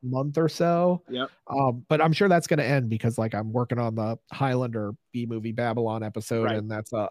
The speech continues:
Speaker 1: a Lionsgate owns the rights to that now for some fucking unfathomable reason that I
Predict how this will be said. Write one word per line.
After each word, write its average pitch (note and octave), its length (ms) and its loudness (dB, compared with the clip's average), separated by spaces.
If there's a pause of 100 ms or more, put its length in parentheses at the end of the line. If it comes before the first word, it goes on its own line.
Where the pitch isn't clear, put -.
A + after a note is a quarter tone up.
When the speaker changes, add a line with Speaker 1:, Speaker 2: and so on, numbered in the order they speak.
Speaker 1:
a A2+ 80 -2
Lionsgate G#2+ 760 -2
owns B2 260 -6
the A2 80 -6
rights G#2+ 320 -2
to A2+ 60 -4
that G#2 180 -2
now G#2 240 -6
for A2 140 -10
some G#2 400 -6
fucking G#2+ 460 -8
unfathomable G#2 680 -2
reason G2+ 420 -6
that G#2 80 -6
I G2 140 -6